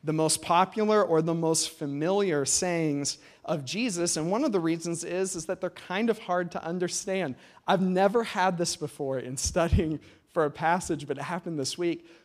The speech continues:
One of the commentaries on my shelf, as I was exploring what some other people say about this passage,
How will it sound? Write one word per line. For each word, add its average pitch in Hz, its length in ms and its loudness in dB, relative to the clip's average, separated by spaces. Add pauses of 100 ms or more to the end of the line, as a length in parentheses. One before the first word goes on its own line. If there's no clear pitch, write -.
One 175 200 2
of 214 80 4
the 190 80 2
commentaries 185 760 -2
on 143 120 -4
my 131 120 -6
shelf, 180 480 -4
as 135 120 -10
I 143 60 -2
was 139 140 -6
exploring 151 440 -6
what 135 120 -8
some 127 160 -8
other 202 180 0
people 143 280 -10
say 139 200 -4
about 131 260 -6
this 135 120 -8
passage, 135 460 -10